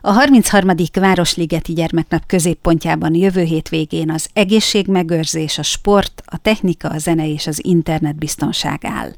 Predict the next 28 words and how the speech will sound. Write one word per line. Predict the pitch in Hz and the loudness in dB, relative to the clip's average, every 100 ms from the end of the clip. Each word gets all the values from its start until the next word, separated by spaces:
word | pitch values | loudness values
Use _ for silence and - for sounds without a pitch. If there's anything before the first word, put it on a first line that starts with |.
| - | -8
A | 196 | -2
szervezet | - 233 190 185 180 - | 2 2 4 2 2 4
most | 220 - | 2 4
is | 185 - | 0 2
ötszáz | - 220 - 175 156 | 2 2 0 0 2
nehéz | 170 151 160 147 | 0 0 -4 -4
sorsú | - 151 - 160 | -4 -4 -2 0
magyarországi | 165 170 160 160 - 160 156 | 0 2 0 0 -2 -2 -2
és | 156 160 | -4 -2
határon | - 160 165 156 151 | 0 0 -2 -2 -4
túli | - 175 160 | -4 -6 -4
gyermeket | 160 156 156 - 156 | -4 -4 -6 -6 -6
lát | 165 156 - | -4 -6 -4
vendégül | 151 151 151 - 156 | -4 -2 -4 -4 -6
az | 156 - | -6 -8
eseményen. | - - 147 - - - - - _ _ _ _ _ _ _ _ - | -6 -4 -4 -6 -6 -10 -12 -18 _ _ _ _ _ _ _ _ 4
Interaktív | 277 320 240 214 - 208 165 | 6 6 4 2 4 2 4
bemutatókkal, | 196 185 185 170 170 165 - 170 160 139 | 4 4 2 2 0 -2 0 0 0 0
látványos | 196 190 - 180 175 - | 2 4 4 4 4 0
kísérletekkel, | - 165 185 160 160 - 151 - 160 151 | -2 0 0 0 -2 -2 -4 -2 -4 -2
előadásokkal | 180 170 170 160 151 - 156 160 160 | -2 0 0 0 -4 -4 -6 -6 -6
köszöntik | 160 - - 156 - | -4 -2 -2 -4 -6
a | - | -2
Fény | 170 - 208 175 | -2 2 4 4
napját | 160 156 170 165 - | 2 -2 -8 -8 -4
holnap | 165 151 156 | -4 -4 -4
este | 143 165 | -6 -2
Szegeden. | 156 - 151 - - - | -2 -2 -4 -8 -8 -10